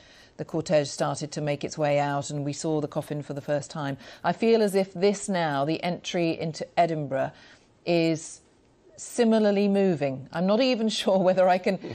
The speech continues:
put my finger on why. Something about, uh, the capital, the sheer number of people there, um, the fact that the Queen will rest here now for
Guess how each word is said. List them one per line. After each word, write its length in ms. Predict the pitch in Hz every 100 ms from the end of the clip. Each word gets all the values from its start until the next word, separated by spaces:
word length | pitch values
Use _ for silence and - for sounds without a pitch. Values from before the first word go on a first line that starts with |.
| - - -
put 160 | -
my 100 | 214
finger 380 | 208 214 202 190
on 180 | 190 190
why. 380 | 202 190 175 160
Something 360 | 190 190 208
about, 440 | 190 190 180 113 - - - - - _ _ _ -
uh, 80 | 147
the 80 |
capital, 380 | 143 233 233 233
the 60 | 185
sheer 200 | - 156
number 220 | 156 147
of 120 | - -
people 400 | 247 226 240 208
there, 560 | 220 208 202 202 190 - - - - -
um, 560 | 170 165 165 165 165 - -
the 140 | 175
fact 480 | 196 277 202 - -
that 260 | 196 - - - - _
the 80 | -
Queen 420 | - 220 202 190
will 440 | 190 190 190 190 180 _ -
rest 380 | 208 208 -
here 260 | - 156 143
now 300 | 143 135 131
for 540 | - - 156 143 139